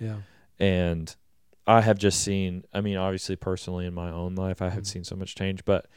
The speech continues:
Speaker 2: in the community and the friends that I have that have gone through Regen, it has been life-changing because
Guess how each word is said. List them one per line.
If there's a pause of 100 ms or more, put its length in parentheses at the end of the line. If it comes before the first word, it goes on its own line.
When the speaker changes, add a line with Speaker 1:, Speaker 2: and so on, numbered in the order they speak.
(460)
Speaker 2:
in (160)
the
community
and
the
friends
that
I
have
that
have
gone
through
Regen, (640)
it
has
been
life-changing (160)
because